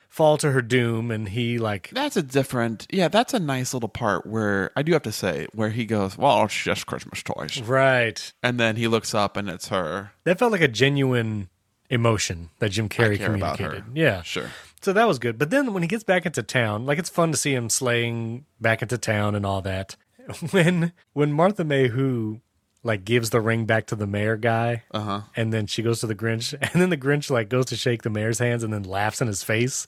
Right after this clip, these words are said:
Speaker 2: Yeah.
Speaker 1: <laughs> And when he turned to me, she was like, "Well, that wasn't nice either." <laughs> Like,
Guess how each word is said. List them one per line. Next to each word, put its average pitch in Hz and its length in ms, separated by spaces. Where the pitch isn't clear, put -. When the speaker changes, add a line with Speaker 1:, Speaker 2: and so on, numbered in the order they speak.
Speaker 2:
Yeah. 98 300
Speaker 1:
<laughs> - 80
And 131 260
when 185 140
he 196 140
turned 160 240
to 143 60
me, 127 160
she 117 120
was 127 120
like, 113 180
"Well, 113 160
that 131 120
wasn't 147 200
nice 156 200
either." 175 360
<laughs> - 40
Like, 202 160